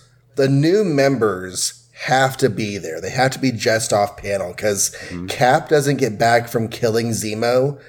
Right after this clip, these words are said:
Speaker 1: until after the new members have been chosen.
Speaker 2: I
Speaker 1: So the only way that all five of these can be in the same room is if also Quicksilver and Scarlet Witch and Hawkeye are there.
Speaker 2: I could be wrong.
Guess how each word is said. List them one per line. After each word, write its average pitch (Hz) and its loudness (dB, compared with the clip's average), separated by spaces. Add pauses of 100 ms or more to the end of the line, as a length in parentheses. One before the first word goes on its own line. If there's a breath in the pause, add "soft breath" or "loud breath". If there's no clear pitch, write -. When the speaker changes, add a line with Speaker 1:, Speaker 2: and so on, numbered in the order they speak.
(160 loud breath)
Speaker 1:
until 120 2
after 113 2
the 110 0
new 107 0
members 104 -2
have 101 -2
been 90 -10
chosen. - -8 (180)
Speaker 2:
I - -2 (120)
Speaker 1:
So 120 2
the 113 2
only 151 4
way 160 4
that 139 2
all 120 4
five 113 2
of 110 -2
these 110 -4
can 110 -4
be 107 -2
in 101 -2
the 101 -6
same 104 -2
room 117 2
is 98 -4
if 98 -6 (140)
also 113 2
Quicksilver 107 -4
and 95 -8
Scarlet 107 0
Witch 101 -4
and 104 -10
Hawkeye 104 -2
are 85 -10
there. 80 -8 (320 loud breath)
Speaker 2:
I 113 4
could - -2
be 160 4
wrong. 120 0